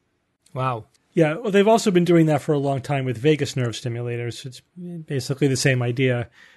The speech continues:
Speaker 2: The real limitation on that is just the technical aspect of interfacing electrodes with neurons. That's pretty much the limiting factor at this point, but, you know, there's no real theoretical limit to the extent to which we could hack the brain, uh, either magnetically or electrically.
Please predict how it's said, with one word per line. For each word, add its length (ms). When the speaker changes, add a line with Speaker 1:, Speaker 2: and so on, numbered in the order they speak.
Speaker 2:
The 540
real 380
limitation 640
on 100
that 200
is 80
just 180
the 80
technical 760
aspect 580
of 360
interfacing 640
electrodes 560
with 140
neurons. 540
That's 180
pretty 300
much 240
the 60
limiting 300
factor 340
at 140
this 160
point, 340
but, 300
you 220
know, 40
there's 220
no 160
real 220
theoretical 600
limit 400
to 360
the 100
extent 360
to 80
which 160
we 80
could 120
hack 260
the 60
brain, 440
uh, 100
either 240
magnetically 680
or 80
electrically. 800